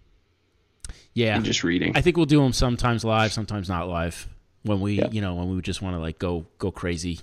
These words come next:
Speaker 1: or whatever. But, uh, sensitive topics, sometimes I think it's maybe easier to just keep it tight.
Speaker 2: Yeah.
Speaker 1: You know, and then discuss it. And then if people wanna write in and, like, talk about it or kinda, like, share their stories or whatever, like, I'm open to that too.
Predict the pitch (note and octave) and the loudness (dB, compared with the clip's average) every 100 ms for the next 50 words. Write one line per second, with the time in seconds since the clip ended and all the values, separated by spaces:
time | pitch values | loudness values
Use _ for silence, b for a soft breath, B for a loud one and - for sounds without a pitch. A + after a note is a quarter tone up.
0 | - _ F#2+ F2 D#2+ D#2+ D2+ _ _ _ | -14 _ -8 -6 -4 -6 -10 _ _ _
1 | _ _ _ _ _ _ _ - G2+ E2 | _ _ _ _ _ _ _ -2 0 2
2 | D#2+ D#2 D#2+ B2+ - D3 D#3+ B2+ - G#2+ | 2 0 0 4 6 6 6 4 4 4
3 | - - B2+ G2+ G2 F#2+ F2+ G2 G2+ F#2 | 4 2 0 0 0 0 0 0 0 -2
4 | G#2 F2+ F2+ F2+ F2+ F#2 F2 E2+ F2 - | 0 0 0 -2 -2 -2 -4 -4 -6 -4
5 | A2 - - F2 F2 - - _ _ _ | -4 0 0 0 -6 -10 -20 _ _ _
6 | _ _ _ _ _ - - - F2 D#2+ | _ _ _ _ _ 0 0 0 -2 0
7 | D#2 - - G2+ F2+ E2 - G2 E2+ F2+ | -2 -4 -4 -2 0 -2 0 0 0 -2
8 | C#3 C#3 C3+ A#2+ C3+ B2+ B2 A#2 A2 G#2+ | 2 4 4 4 2 2 2 2 2 2
9 | G#2+ A2 G#2+ G2+ F#2 E2+ - - A2 G2+ | 2 0 0 -2 -2 -4 -10 -4 -2 0
10 | G2 F#2+ F#2+ F#2+ F#2 - F#2+ G2 F2 - | 0 2 0 0 -2 -2 -4 -2 -4 -4
11 | G2 F#2+ F2+ - G#2 F#2+ F2+ F#2 F#2+ F#2 | -2 0 0 -2 -2 -2 0 -2 -2 -4
12 | b b C#3 F#3+ E3+ D#3+ A2+ G#2+ B2 - | b b 4 6 8 6 2 0 -2 -2
13 | B2 | -2